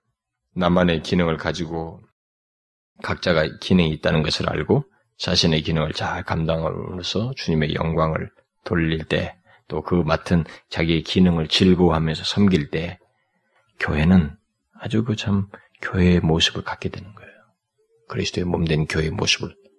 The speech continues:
이렇게 유기체적인, 어, 일체성이 있는 그런 통일성을 갖는 교회의 모습을 갖게 되는 것입니다. 사랑하는 지체 여러분, 저는 이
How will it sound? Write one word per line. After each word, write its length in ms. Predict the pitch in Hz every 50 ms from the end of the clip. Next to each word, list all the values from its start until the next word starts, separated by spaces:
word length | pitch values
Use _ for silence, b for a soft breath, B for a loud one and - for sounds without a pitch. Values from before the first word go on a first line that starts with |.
| _ _ _ _ _
이렇게 260 | - - - 50 - B B B B -
유기체적인, 800 | 98 95 92 92 92 - - - - 78 - 78 78 - - - _ _ _ _ _ _ -
어, 80 | - -
일체성이 640 | 104 101 113 120 - - 131 120 - - 117 107 95
있는 240 | 85 78 69 82 - _ _ _ _ _ _ -
그런 220 | - - 92 82
통일성을 580 | - - 156 170 151 - - 151 135 131 127 120
갖는 300 | 110 82 85 92 117 - B B B B B -
교회의 180 | - - 76 67
모습을 440 | 65 64 - - - - - 85
갖게 260 | - - - - - -
되는 200 | - - 71 62
것입니다. 340 | - - - - _ _ _ _ _ _ _ _ _ _ _ _ _ _ _ _ _ _ _ _ _ _ _ _ _ _ _
사랑하는 440 | - - - 107 107 117 120 120 104
지체 320 | 95 - 110 - - 110
여러분, 440 | 98 98 95 107 95 90 80 80 87 - _ _ _ b b b b b b b b b b b
저는 260 | - - 113 120 117 104
이 80 | 98